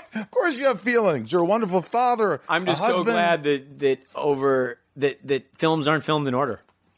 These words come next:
Speaker 2: You know, like, that whatever the, my least favorite scene is in the film I just did is, like, buried somewhere in the middle.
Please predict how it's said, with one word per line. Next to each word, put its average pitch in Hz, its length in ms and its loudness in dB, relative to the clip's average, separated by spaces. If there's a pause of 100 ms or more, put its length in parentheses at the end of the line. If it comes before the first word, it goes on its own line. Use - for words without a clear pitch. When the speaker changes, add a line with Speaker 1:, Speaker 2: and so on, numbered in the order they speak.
(300)
Speaker 2:
You 127 120 -2
know, 135 120 4
like, 123 240 0
that 123 460 -2
whatever 135 400 2
the, 123 180 2
my 120 640 0
least 123 300 -4
favorite 113 300 0
scene 120 280 -2
is 117 200 -2
in 113 80 -2
the 110 100 -2
film 117 240 0
I 113 140 0
just 110 200 -4
did 117 240 2
is, 110 140 0
like, 110 240 -4
buried 113 340 2
somewhere 113 340 -2
in 110 100 -2
the 107 80 -4
middle. 110 300 0